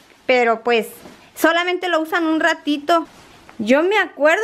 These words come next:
cuando cumplí quince años, yo estaba fascinada con, con mi vestido de quince años. Y pues ahorita ellas están igual de entusiasmadas. Y pues miren, ya el vestido de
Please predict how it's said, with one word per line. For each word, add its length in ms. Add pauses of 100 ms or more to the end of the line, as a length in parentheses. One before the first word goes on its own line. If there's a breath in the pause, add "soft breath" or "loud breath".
cuando 260
cumplí 360
quince 340
años, 340
yo 80
estaba 320
fascinada 840
con, 300 (360 soft breath)
con 200
mi 140
vestido 440
de 160
quince 320
años. 440 (100)
Y 120
pues 220
ahorita 420
ellas 300
están 300
igual 340
de 60
entusiasmadas. 1000 (600 soft breath)
Y 160
pues 240
miren, 340
ya 160
el 80
vestido 360
de 300